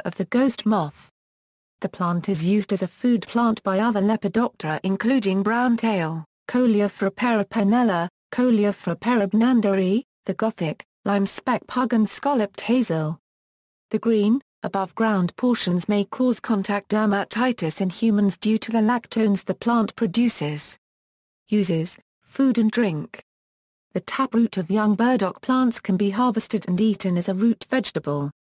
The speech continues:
While generally out of favor in modern European cuisine,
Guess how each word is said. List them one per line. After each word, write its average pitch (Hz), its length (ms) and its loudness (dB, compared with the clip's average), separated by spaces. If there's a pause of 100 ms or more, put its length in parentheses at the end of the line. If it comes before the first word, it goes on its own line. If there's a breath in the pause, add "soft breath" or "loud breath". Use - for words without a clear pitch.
(540)
While 220 200 2
generally 202 480 2
out 190 180 -2
of 185 100 -6
favor 196 400 0
in 185 140 0
modern 220 300 4
European 214 640 2
cuisine, 185 640 0